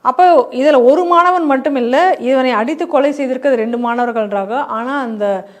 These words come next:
மாணவனுடைய அடியெல்லாம் பார்க்கும்போது ரெண்டு மாணவர்களால் அது முடிஞ்சிருக்காது, மேலும் சிலர் இருக்கலாம் அப்படின்னு சொல்றாங்க. அவர்கள் அந்த பள்ளிக்கூடத்தினுடைய மாணவர்களா, இல்ல வெளியிலிருந்து யாரும் வரவழைக்கப்பட்டிருக்கிறார்களா என்ற கேள்விகளுக்கு இன்னும் விடை தெரியவில்லை.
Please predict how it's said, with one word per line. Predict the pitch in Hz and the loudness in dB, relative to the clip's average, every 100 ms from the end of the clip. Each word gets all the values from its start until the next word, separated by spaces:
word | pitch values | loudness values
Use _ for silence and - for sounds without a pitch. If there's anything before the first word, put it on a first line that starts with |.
| _ 202 | _ -4
மாணவனுடைய | 208 269 302 277 247 233 220 | -2 0 -2 -2 -4 -2 0
அடியெல்லாம் | 196 240 262 247 | 0 -2 -2 -2
பார்க்கும்போது | 233 208 202 202 277 | -2 -4 -4 -6 -4
ரெண்டு | 214 233 | -6 -6
மாணவர்களால் | 262 247 254 247 233 | -4 -4 -4 -4 -4
அது | 233 208 | -4 -6
முடிஞ்சிருக்காது, | 196 226 220 214 196 233 | -8 -8 -8 -8 -8 -8
மேலும் | 208 233 247 | -8 -8 -8
சிலர் | 240 196 185 | -8 -8 -6
இருக்கலாம் | 190 190 185 190 | -6 -6 -6 -6
அப்படின்னு | 185 170 190 190 | -8 -10 -12 -12
சொல்றாங்க. | 175 170 185 | -12 -10 -10
அவர்கள் | 254 202 190 185 | -8 -6 -8 -8
அந்த | 180 180 | -10 -10
பள்ளிக்கூடத்தினுடைய | 185 208 240 233 220 202 190 180 | -10 -8 -6 -8 -8 -10 -8 -10
மாணவர்களா, | 180 208 196 180 240 - _ _ _ | -10 -8 -8 -8 -10 -12 _ _ _
இல்ல | 208 190 | -8 -6
வெளியிலிருந்து | 190 220 262 233 208 226 | -4 -6 -4 -4 -6 -6
யாரும் | 208 180 208 | -4 -4 -6
வரவழைக்கப்பட்டிருக்கிறார்களா | 190 185 196 196 180 170 170 165 165 175 - | -6 -6 -8 -10 -10 -10 -8 -8 -8 -8 -8
என்ற | 196 180 | -10 -12
கேள்விகளுக்கு | 175 202 220 196 170 170 220 | -12 -10 -8 -8 -10 -10 -12
இன்னும் | 190 202 202 | -10 -12 -14
விடை | 196 185 208 | -14 -8 -8
தெரியவில்லை. | 208 170 156 156 | -8 -12 -10 -12